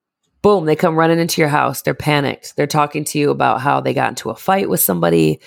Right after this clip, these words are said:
and all they did was push them and it wasn't even that big a deal. And you're like, "Okay, calm down. What the fuck happened?" And they're like, "Listen, I pushed them. We were in the middle of a fight and they fell and hit their head. They're dead. D E D, dead, bro."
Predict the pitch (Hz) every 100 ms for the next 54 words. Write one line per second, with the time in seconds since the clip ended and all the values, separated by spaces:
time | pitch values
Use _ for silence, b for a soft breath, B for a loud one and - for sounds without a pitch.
0 | B B - 135 143 147 147 147 127 -
1 | - 196 - 175 185 175 165 156 147 123
2 | - _ - 165 156 156 147 143 143 147
3 | 143 180 190 175 165 151 151 147 165 214
4 | 240 220 208 - 202 226 208 196 208 247
5 | 285 - 139 160 185 208 202 185 165 175
6 | 214 - B B B B B - 160 165
7 | 156 147 185 190 175 156 - 147 - -
8 | 202 - 185 165 151 147 147 156 147 147
9 | 151 160 175 175 170 - 147 143 - -
10 | 143 135 - - 156 151 160 160 147 156
11 | 147 135 143 135 - _ - 120 123 120
12 | 90 85 _ _ _ _ _ _ _ _
13 | 147 170 170 180 156 151 143 - 139 120
14 | - 107 98